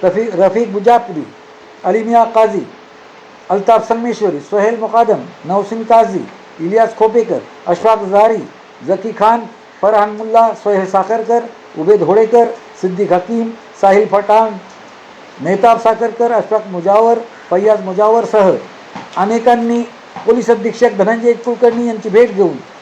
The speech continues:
त्यांना लेखी निवेदन, निवेदन दिले. तसेच शहर पोलीस ठाण्यामध्ये रितसर गुन्हा दाखल करण्यात आला.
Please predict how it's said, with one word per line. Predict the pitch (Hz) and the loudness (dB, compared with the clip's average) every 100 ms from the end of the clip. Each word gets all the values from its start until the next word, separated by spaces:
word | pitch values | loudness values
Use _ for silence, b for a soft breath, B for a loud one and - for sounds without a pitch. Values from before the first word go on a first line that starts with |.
| - | -2
त्यांना | 190 220 | -2 0
लेखी | 214 214 208 233 | 2 2 0 -2
निवेदन, | 226 233 226 233 226 | 0 0 2 0 0
निवेदन | 185 208 202 220 | 2 4 4 0
दिले. | 220 196 110 - - - - - - | 2 2 2 -12 -20 -20 -18 -4 0
तसेच | 196 220 123 - - - - 214 | 4 4 2 -12 -20 -20 -4 2
शहर | 220 | 2
पोलीस | 254 247 240 208 | 4 2 2 0
ठाण्यामध्ये | 214 226 226 233 | -2 -2 -2 -2
रितसर | 214 202 - 233 | -2 -4 -4 -4
गुन्हा | 214 208 226 226 - - 175 | -4 -4 -4 -4 -8 -6 0
दाखल | 196 208 | 2 2
करण्यात | 220 214 214 220 | 0 0 2 2
आला. | 208 | 2